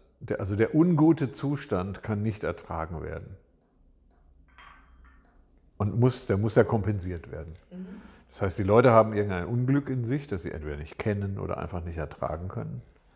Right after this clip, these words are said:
Speaker 1: und müssen dann einen Stoff zuführen oder irgendwas machen,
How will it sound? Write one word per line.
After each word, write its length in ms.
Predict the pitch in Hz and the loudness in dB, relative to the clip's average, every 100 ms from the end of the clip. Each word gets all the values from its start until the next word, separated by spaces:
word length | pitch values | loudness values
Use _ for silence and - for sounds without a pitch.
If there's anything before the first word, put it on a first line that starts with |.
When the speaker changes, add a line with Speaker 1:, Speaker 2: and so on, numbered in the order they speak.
| - - - | -20 -20 -6
Speaker 1:
und 200 | 101 101 | 2 6
müssen 280 | 113 151 147 | 6 6 4
dann 180 | 131 | 4
einen 200 | 92 87 | 2 0
Stoff 380 | - - 80 - | -2 0 0 -2
zuführen 720 | - 107 101 104 110 147 151 143 _ _ _ _ _ _ _ _ _ - _ | -10 -10 -8 -6 -6 -6 -10 -14 _ _ _ _ _ _ _ _ _ -20 _
oder 180 | - 76 | 0 2
irgendwas 340 | 98 82 - | 2 0 -2
machen, 500 | 85 90 165 160 170 | -2 0 2 2 -2